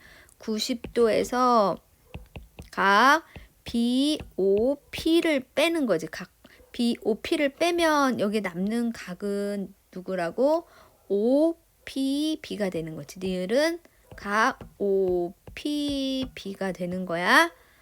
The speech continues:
따라서 삼각형 A, 오에이피하고 오비피는 무슨 합동이 되는 거니? 가-,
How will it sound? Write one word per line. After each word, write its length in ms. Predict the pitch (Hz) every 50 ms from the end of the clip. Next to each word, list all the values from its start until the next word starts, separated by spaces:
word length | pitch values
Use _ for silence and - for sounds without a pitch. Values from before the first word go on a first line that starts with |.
| - - 220 - - - - -
따라서 580 | 330 359 381 381 381 392 381 370 349 339 339
삼각형 800 | 330 339 349 349 349 349 339 330 - - - 285 277 269 262 240 -
A, 500 | - 226 226 233 247 254 254 262 262 254 - _ -
오에이피하고 1200 | 254 262 269 277 - - 202 202 214 220 220 - - - 277 254 233 214 226 262 269 294 285 - -
오비피는 1120 | 208 220 214 220 208 226 226 220 214 _ - - 294 262 247 214 196 185 180 170 170 170 185
무슨 420 | 196 208 208 - - 254 254 247
합동이 1500 | 226 226 262 262 _ _ _ _ _ _ _ _ _ _ _ - - 254 254 254 247 247 240 226 226 233 233 226 226 226 220
되는 400 | 226 - 196 180 185 196 202 196
거니? 440 | 190 185 180 190 208 220 208 175 - _ _ - - - - - - - _ _ _ _ _ _ _ _ _ - - - - - _ _
가-, 100 | - -